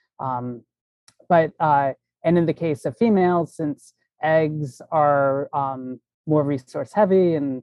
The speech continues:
especially when you add pregnancy into that, that it's in females, like,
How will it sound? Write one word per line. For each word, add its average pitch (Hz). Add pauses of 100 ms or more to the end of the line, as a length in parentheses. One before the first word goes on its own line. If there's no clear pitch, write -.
(240)
especially 147
when 139
you 135
add 131
pregnancy 135 (400)
into 147
that, 131 (320)
that 139
it's -
in 143
females, 139
like, 143